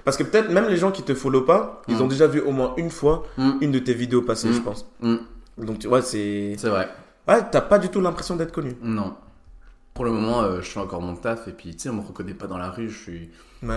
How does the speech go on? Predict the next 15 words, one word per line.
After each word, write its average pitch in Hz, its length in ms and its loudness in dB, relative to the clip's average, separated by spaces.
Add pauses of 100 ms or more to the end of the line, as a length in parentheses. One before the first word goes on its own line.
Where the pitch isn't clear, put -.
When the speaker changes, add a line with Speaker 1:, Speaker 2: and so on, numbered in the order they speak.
(140)
Speaker 2:
Enfin, 110 160 -2
je 101 80 -6
me 120 120 0
dis, 123 220 -4
euh, 98 160 0
c'est - 160 -10
pas 113 60 -10
comme 104 180 -4
les 95 80 -4
stars, 110 380 -6
genre, 87 280 -12
tu - 100 -12
sais, 123 60 -4
Harry 104 160 -8
Potter, 104 280 -12